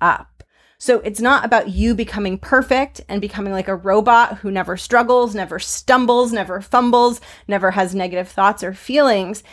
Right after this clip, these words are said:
It's about you cultivating that same internal mental muscle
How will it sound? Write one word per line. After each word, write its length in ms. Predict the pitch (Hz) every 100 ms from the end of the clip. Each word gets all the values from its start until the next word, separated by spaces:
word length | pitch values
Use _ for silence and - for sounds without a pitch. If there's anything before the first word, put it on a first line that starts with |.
| - _ -
It's 160 | 226
about 320 | 233 240 240 220
you 280 | 190 247
cultivating 680 | 240 - 247 247 214 190 185
that 240 | 196 -
same 580 | - - 262 254 302 330 - 226
internal 1000 | 247 269 - - 247 247 233 202 202 -
mental 560 | 190 202 226 233 226 208
muscle 800 | 196 202 202 170 175 302 330